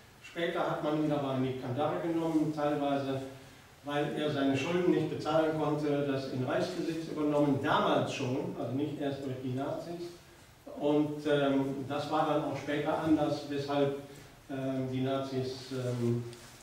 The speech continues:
ihn enteignen konnten, weil er damals schon nach Ansicht dieser Leute Dreck am Stecken hatte mit dem Geld. Er konnte scheinbar nicht so gut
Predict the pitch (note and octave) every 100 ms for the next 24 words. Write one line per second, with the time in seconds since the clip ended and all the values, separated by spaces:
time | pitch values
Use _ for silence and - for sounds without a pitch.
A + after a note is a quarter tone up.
0 | - D3+ F3 D#3+ D3 C#3 C#3 D3 D3+ C#3
1 | C3 D3 D#3 D3+ D3 C#3+ C3 D#3 D3 B2+
2 | C3 C3+ C3 - C3+ C3+ C3+ C3+ C#3+ C3+
3 | - D#3 D#3+ D3+ - C3+ C3+ B2+ B2+ B2
4 | B2+ A#2+ A#2+ - - C#3 C3+ B2+ A#2+ -
5 | D3+ C#3+ C3 - B2 B2 - B2 - -
6 | - C#3 C#3 C#3+ C3+ - - - - -
7 | - D3+ D3+ B2 - C#3 B2+ B2 C3 -
8 | D#3+ E3+ C#3+